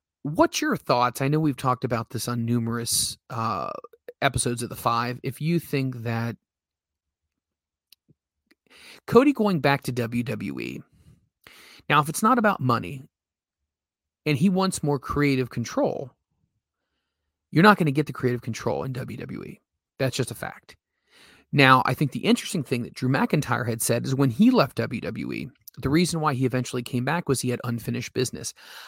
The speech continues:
I guess to my, to everyone who says unfinished business, my question would be, "w-, what kind of unfinished business is there? What is there?" Uh, Thomas Lawson is writing in that W W E announces Roman Reigns for the upcoming European tour.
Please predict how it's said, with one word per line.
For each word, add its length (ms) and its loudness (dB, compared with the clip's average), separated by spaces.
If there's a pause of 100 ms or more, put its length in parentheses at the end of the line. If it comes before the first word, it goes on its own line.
(240)
I 100 8
guess 340 6
to 100 4
my, 520 2 (800)
to 100 2
everyone 320 6
who 120 4
says 200 2
unfinished 480 -2
business, 300 -2
my 180 2
question 380 -2
would 120 0
be, 120 -2
"w-, 260 -6
what 440 0
kind 200 -2
of 80 -4
unfinished 480 -6
business 320 -6
is 200 -10
there? 260 -8 (840)
What 220 -10
is 200 -4
there?" 280 -8 (1400)
Uh, 220 12
Thomas 380 8
Lawson 360 6
is 140 -2
writing 340 4
in 480 0
that 240 0
W 260 2
W 360 0
E 60 4
announces 540 -2
Roman 380 0
Reigns 340 -2
for 160 -4
the 140 -4
upcoming 720 -4
European 640 -4
tour. 340 -10